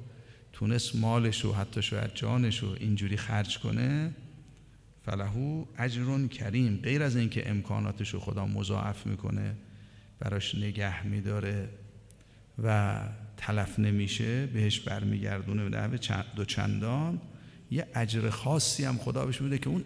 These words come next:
اجر خودش کریمه. «و له اجر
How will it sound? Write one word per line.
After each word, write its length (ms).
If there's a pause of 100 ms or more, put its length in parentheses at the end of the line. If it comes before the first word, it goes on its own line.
اجر 300
خودش 560
کریمه. 600 (280)
«و 100
له 320
اجر 500